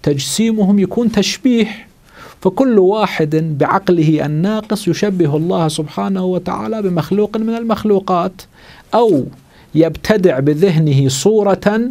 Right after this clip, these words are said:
ثم ينسب هذه الصورة إلى الله سبحانه وتعالى. يقولون إنه أجوف إلى السرة والبقية صمد، يعني كأنه جسم في صورة إنسان، ولكن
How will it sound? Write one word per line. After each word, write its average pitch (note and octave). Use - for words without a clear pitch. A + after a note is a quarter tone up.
ثم F#3+
ينسب D#3
هذه E3+
الصورة F3
إلى C#3+
الله C#3+
سبحانه C3
وتعالى. B2
يقولون B2
إنه C3+
أجوف E3
إلى C#3
السرة F#3+
والبقية A#2
صمد، A#2
يعني G#2+
كأنه A2+
جسم F#3
في A#2
صورة A#2+
إنسان، D#3+
ولكن G3